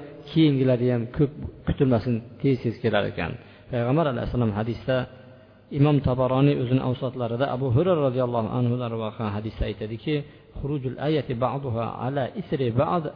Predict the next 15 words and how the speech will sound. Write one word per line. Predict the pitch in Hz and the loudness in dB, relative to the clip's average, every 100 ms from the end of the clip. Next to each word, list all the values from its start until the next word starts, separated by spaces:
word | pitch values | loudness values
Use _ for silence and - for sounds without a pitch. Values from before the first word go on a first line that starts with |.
| 156 | -6
yatataba'na | 139 127 - 123 120 131 127 143 151 - 127 135 180 202 160 | -4 -2 -2 -2 -2 -2 0 0 0 -2 4 6 6 4 0
kama | - 139 143 151 131 | -2 0 2 2 0
tataba'ul | - 123 143 151 147 123 113 131 160 175 156 - - - | -2 -2 2 2 4 2 0 0 0 0 -2 -6 -12 -6
khurzu | - 165 160 135 135 190 147 | 0 0 0 -2 0 2 0
fin | 135 139 | 2 4
nizam." | 131 117 110 - - - - - - - - _ _ _ _ _ - _ _ _ _ - | 4 4 2 0 -8 -20 -20 -20 -20 -20 -20 _ _ _ _ _ -20 _ _ _ _ 0
Qiyomatning | 165 170 156 170 147 | 6 6 6 4 2
alomatlari | 151 147 135 135 143 160 147 - 151 | 4 4 4 2 0 2 -2 -4 -4
ketma-ket | 143 - 151 143 135 | -2 2 2 2 0
keladi. | - 113 98 - - 139 117 | 0 0 0 -4 -10 -8 -4
Birini | 123 151 156 170 | 2 2 6 4
orqasidan | 147 139 139 - 143 123 | 4 -2 -4 -2 2 2
biri | 131 143 | 2 -2
ergashib | 143 123 120 - | -2 0 -2 -2
keladi, | 139 143 165 | 0 0 2